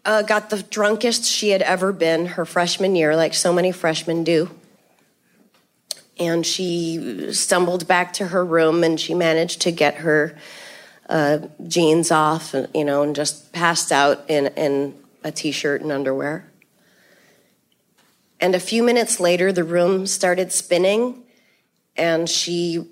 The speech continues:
ran to the bathroom, and she started throwing up, and she's vomiting. And while she's vomiting, she can feel that somebody is tugging her underwear down.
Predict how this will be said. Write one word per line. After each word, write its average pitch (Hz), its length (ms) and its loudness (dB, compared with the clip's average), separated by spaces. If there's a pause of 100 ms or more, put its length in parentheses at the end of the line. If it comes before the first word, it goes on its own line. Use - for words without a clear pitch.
ran 185 440 2
to 202 140 -4
the 196 80 0
bathroom, 170 500 0
and 160 100 -2
she 127 160 -6
started 165 640 0 (140)
throwing 170 560 2
up, 160 320 0
and 147 160 -8
she's 151 340 -4
vomiting. 156 880 2 (840)
And 170 200 2
while 196 260 4
she's 202 280 0
vomiting, 175 680 2
she 185 320 -2
can 160 480 -4 (200)
feel 196 680 0 (320)
that 165 320 0
somebody 180 840 0
is 165 260 -2
tugging 156 720 -2 (340)
her - 340 0
underwear 135 460 0
down. 151 480 -6